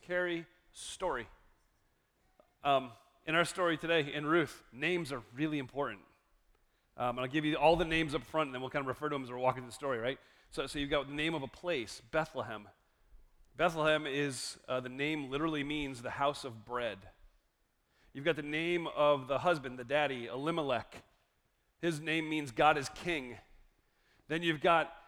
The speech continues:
Naomi, who's, who's gonna be a focus today. Naomi's name means lovely, or sweetness, or sweetie pie. Ruth. Ruth means companion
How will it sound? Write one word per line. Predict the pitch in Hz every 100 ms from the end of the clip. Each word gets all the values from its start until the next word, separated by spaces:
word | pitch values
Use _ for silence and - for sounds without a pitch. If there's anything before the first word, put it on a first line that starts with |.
| -
Naomi, | 160 170 160 190 185 135 110 - -
who's, | 151 151 135
who's | 147
gonna | 131 160
be | 156
a |
focus | 165 170 151 -
today. | 160 165 143
Naomi's | 143 151 190 202 175 139
name | 151 156 151
means | 143 135 117 - - _ _ _ _ -
lovely, | 110 131 156 135 131 113 104 - _ _ _ _ _ _ _ _
or | 120 117
sweetness, | - - 165 - 135 92 - - - _ _ - -
or | 123
sweetie | 113 185 240 202
pie. | 147 139 113 92 - - - _ _ _ _ _ _ _ _ _ _ - _ -
Ruth. | 127 294 190 - - - _ _ _ _ _ _ _ _ _ _ _ _ _ -
Ruth | 113 180 226 127
means | 120 107
companion | - 123 117 - 165 165 113